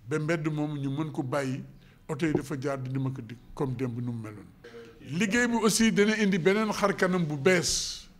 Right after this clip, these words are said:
ci commune bi, ndax am na beneen autopont boo nga xam ne ñu ngi koy def fii ci front de terre bi, ci carrefour bi foofu.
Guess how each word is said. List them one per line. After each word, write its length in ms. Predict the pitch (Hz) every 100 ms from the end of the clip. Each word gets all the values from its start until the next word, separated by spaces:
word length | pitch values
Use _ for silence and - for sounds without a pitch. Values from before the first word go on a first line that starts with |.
| -
ci 140 | -
commune 320 | - 175 135 104
bi, 80 | - - - - - - - 135
ndax 260 | 160 208 - -
am 140 | 214
na 80 | 226
beneen 360 | 185 240 269 262
autopont 440 | 226 226 185 175 165
boo 140 | 180
nga 80 | 202
xam 140 | 196 185
ne 60 |
ñu 100 | 180 185
ngi 40 |
koy 140 | 190 165
def 180 | 165 -
fii 320 | 202 208 226 -
ci 140 | 185
front 240 | - 170 156
de 80 | 135
terre 200 | 139 123
bi, 20 | 127 - - - - - - - - - - - - - -
ci 120 | 180
carrefour 400 | 202 190 165 165
bi 100 | 147
foofu. 340 | 131 139 -